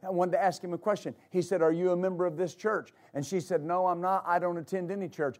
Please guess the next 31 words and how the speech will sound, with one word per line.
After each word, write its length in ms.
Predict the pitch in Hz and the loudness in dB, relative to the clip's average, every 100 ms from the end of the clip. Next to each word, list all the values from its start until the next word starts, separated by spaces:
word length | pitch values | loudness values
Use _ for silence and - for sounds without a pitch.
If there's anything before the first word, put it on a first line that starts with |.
| - - | -12 0
He 140 | 190 | 0
said, 220 | - 170 | 2 6
"Oh, 160 | 208 202 | 6 6
so 160 | - | 0
what 200 | 165 185 | 4 4
you're 120 | 185 170 | 4 0
telling 320 | 202 202 185 | 2 2 0
me 100 | 196 | -2
is 140 | 147 | 0
you're 160 | 180 185 | 2 0
a 40 | |
spiritual 480 | - 190 190 151 156 | -2 0 0 0 -6
fly." 520 | - 220 226 123 90 _ _ _ _ _ _ _ _ _ _ - | 2 4 6 4 -6 _ _ _ _ _ _ _ _ _ _ -6
And 140 | 156 | -4
she 140 | - 208 | -2 -2
said, 180 | 185 185 | 2 4
"What 120 | 208 | 4
do 60 | |
you 60 | 196 | 4
mean 180 | 190 190 | -2 0
by 120 | 185 | 2
that?" 220 | 220 220 | 4 2
He 140 | 151 175 | 0 -4
said, 200 | 175 147 | -4 0
"You're 180 | 190 190 | 2 4
of 60 | |
absolutely 680 | 170 160 180 170 185 185 170 | 4 2 0 0 0 0 0
no 200 | 175 180 | 2 4
good 240 | 175 165 | 2 0
to 40 | 190 | -4
anybody." 460 | 196 143 123 90 | -6 -4 -4 -6